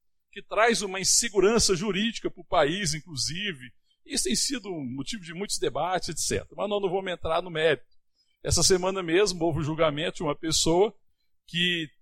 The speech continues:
se dizia ter imu-, imunidade parlamentar e parece que não cumpriu com a imunida-, o, imunidade. A pessoa falou, é, de forma inadequada mesmo, deveria ser julgada pelo Congresso, mas foi julgada pelo S T F, depois o Congresso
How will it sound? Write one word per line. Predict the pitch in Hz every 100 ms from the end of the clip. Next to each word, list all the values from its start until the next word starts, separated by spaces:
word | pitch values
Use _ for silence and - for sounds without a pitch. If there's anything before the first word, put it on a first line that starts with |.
| _ _ -
se | - 170 156
dizia | 127 160 131 165
ter | - 165
imu-, | 160 160 156
imunidade | 160 156 156 147 151 -
parlamentar | 156 156 160 156 - 160 185 208
e | 190 156 131
parece | 143 156 151
que | -
não | 151 170
cumpriu | 160 143 175 180
com | 151
a |
imunida-, | 147 143 131 165 185
o, | 156 160 151 -
imunidade. | 156 156 165 151 175 202 196 - - _ _ _
A | -
pessoa | - - 175
falou, | 180 160 160 - _ -
é, | 170 160
de | -
forma | 170 160 160
inadequada | 156 147 143 - 156 151
mesmo, | 143 170 202 202 165 180 - _ _ -
deveria | 160 170 185
ser | - 165
julgada | 170 147 160 160
pelo | 165 165
Congresso, | 180 147 156 165
mas | 185 170
foi | 185
julgada | 165 156 151 165
pelo | - 170
S | 165 -
T | 147
F, | 147 170 180
depois | - 170 175
o |
Congresso | - 160 143 151 151 -